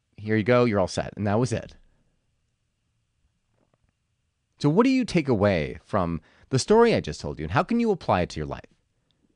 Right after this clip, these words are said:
The experience I just had was synonymous with literally every scary thing that you could experience, right? Because in the beginning, it's always scary.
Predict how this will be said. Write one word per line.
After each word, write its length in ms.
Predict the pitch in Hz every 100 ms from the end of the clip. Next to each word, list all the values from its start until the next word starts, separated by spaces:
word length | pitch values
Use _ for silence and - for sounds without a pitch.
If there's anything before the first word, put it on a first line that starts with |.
| _ _ _ _ _ _ _ _ _ _ _ _ _ _ _ _ _ _ _ _ _ _ _ -
The 680 | - 131 160 165 165 156 - _ _ _ _ _ _ _ -
experience 600 | 147 - 262 302 302 190
I 100 | 127
just 200 | 135 -
had 340 | 120 110 110 -
was 300 | 139 123 143
synonymous 520 | - 165 269 302 269 -
with 220 | 160 - -
literally 480 | 139 269 302 - -
every 300 | 160 202 226
scary 400 | - - 170 175
thing 220 | 202 190
that 80 | 120
you 160 | 104 107
could 100 | 131
experience, 760 | - 220 277 151 85 - - _ _ _ _ _ _ -
right? 180 | 139 202
Because 260 | 190 190 170
in 80 |
the 60 | 202
beginning, 440 | 175 175 262 226 -
it's 200 | 156 -
always 400 | - 196 214 185
scary. 420 | - 113 85